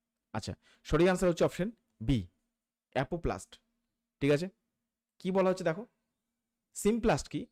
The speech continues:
এই পথে জল কোষের সজীব অংশ অর্থাৎ সাইটোপ্লাজম ও প্লাজমোডেস্টার মধ্যে দিয়ে পরিবাহিত হয়। মূলের এপিডার্মিস স্তরে ক্যাসপেরিয়ান স্ট্রিপ নামক একটি জলবিরোধী স্তর থাকে।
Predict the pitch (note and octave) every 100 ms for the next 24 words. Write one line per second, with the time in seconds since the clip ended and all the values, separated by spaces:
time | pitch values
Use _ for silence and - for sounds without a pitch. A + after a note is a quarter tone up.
0 | _ - D#3 E3+ F3+ G3 B2+ C#3 F3 G3+
1 | D3 F3 F#3 - C3 D3 F3 C#3 C#3 F3
2 | B2+ C#3+ C3+ _ _ - B2 C3+ D#3 D#3
3 | E3 E3+ B2+ B2+ C3 D3 D3 C3+ C#3+ C#3+
4 | C3 B2 C#3 A#3+ _ _ - C3+ C#3 C3
5 | C3 G2 - _ _ _ _ B2 D#3 G3
6 | G3 D3+ E3 E3 F3 D#3 E3 D#3+ A#3 _
7 | _ _ _ _ _ - D3+ - F#3 F3
8 | G3 D#3+ - D#3+ D3 C3+ C#3+ - B2+ D3
9 | D#3+ _ - A2 C#3 D#3 D#3+ D#3+ D3 -
10 | C#3 C3+ -